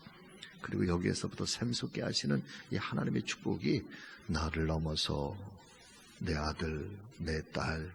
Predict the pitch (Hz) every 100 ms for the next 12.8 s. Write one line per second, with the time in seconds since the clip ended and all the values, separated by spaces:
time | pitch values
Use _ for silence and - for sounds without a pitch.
0 | - 87 80 - 69 - 120 98 87 107
1 | - - - - - - 208 208 196 170
2 | - - - 151 139 - - - 196 -
3 | - 87 - - - - - - 107 110
4 | - - - 87 87 87 82 - 78 76
5 | 78 - - - - 101 - - - -
6 | - - - 1077 784 - - - - -
7 | - - - - - - - 123 143 -
8 | - 151 - 131 131 117 - 143 - 127
9 | 139 127 104 - 113 117 117 120 123 101
10 | - 104 - 143 110 - - - - -
11 | - - - - - - - 101 123 127
12 | 98 101 123 127 113 139 78